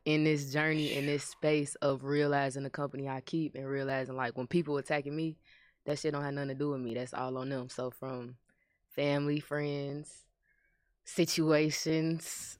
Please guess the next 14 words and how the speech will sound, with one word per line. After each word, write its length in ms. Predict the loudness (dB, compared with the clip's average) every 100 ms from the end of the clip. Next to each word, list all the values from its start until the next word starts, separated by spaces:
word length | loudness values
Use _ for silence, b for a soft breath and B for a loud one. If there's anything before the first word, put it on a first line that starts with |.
| -4
um, 840 | -2 0 -2 -2 -4 -6 -10 -14 -18 -20 _ _ _ _ _ _ _
people, 560 | -10 -6 -6 -4 -2 -2
I 140 | -2
guess, 500 | -4 -4 -4 -6 -10 -14
you 120 | -12
know, 280 | -10 -10 -14 -18 _ b b b b b b _
misery 400 | -8 -8 -6 -4
loves 340 | -2 0 -2 -4
company. 540 | -6 -6 -8 -12 -10
And 80 | -8
I 100 | -8
just, 280 | -8 -10 -8
you 80 | -8
know, 160 | -8